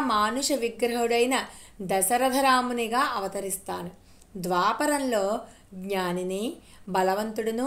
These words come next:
అయి ఉండి కూడా రాజ్యాధికారం లేకుండా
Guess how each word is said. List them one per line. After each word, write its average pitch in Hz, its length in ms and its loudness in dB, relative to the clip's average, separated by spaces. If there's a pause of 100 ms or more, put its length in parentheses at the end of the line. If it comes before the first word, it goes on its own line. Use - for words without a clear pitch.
(120)
అయి 226 140 0
ఉండి 214 280 -4
కూడా 196 360 -2 (580)
రాజ్యాధికారం 262 1080 2
లేకుండా 202 580 0